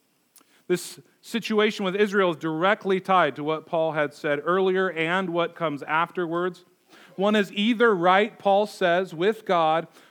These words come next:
on the basis of faith alone, or one is not right with God.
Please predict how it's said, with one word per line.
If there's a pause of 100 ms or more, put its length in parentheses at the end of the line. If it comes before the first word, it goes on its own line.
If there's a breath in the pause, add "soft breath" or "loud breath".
on
the
basis
of
faith
alone,
or
one
is
not
right
with
God.